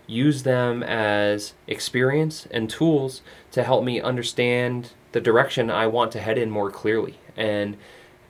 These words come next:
and as I'm moving towards that direction,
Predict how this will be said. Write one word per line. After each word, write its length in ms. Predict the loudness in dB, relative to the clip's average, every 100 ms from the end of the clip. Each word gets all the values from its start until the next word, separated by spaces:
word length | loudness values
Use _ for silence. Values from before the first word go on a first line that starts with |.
| _ 0
and 680 | 2 2 2 0 -2 -4 -8 _ _ _ _ _ _ 4
as 220 | 4 6
I'm 160 | 4 6
moving 240 | 4 2
towards 320 | 0 -2 0
that 140 | -4 -2
direction, 500 | -2 -2 -4 -6